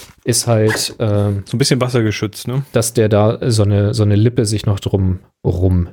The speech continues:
Speaker 1: bildet.
Speaker 2: Das kriegt deine Kamera grad nicht
Speaker 1: Ja,
Speaker 2: scharf.
Speaker 1: die braucht nur einfach ein bisschen. Da ist das zu sehen.
Speaker 2: Ah, da ist es.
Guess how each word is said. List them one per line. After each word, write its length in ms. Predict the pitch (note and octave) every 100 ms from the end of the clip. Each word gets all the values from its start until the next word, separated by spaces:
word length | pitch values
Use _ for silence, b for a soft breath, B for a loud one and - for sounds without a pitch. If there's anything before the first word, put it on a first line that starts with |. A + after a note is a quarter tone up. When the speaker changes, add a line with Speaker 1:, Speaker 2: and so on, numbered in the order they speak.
| -
Speaker 1:
bildet. 600 | F2 - F2+ F2 E2+ -
Speaker 2:
Das 180 | G#2+ -
kriegt 260 | B2 B2
deine 160 | C3 B2
Kamera 340 | A#2+ C3 A#2+ G2+
grad 200 | F#2+ F#2
nicht 160 | F#2+
Speaker 1:
Ja, 100 | G#2
Speaker 2:
scharf. 120 | G#2+ G2
Speaker 1:
die 120 | F#2+
braucht 340 | - F2+ F2+
nur 140 | F#2+ -
einfach 180 | - F#2
ein 100 | F#2
bisschen. 420 | - - - -
Da 360 | - B2+ B2 B2
ist 140 | - -
das 140 | -
zu 100 | -
sehen. 260 | A2+ - -
Speaker 2:
Ah, 280 | G2 G#2 F#2 -
da 200 | F#2 E2+
ist 180 | F2+ -
es. 380 | - - -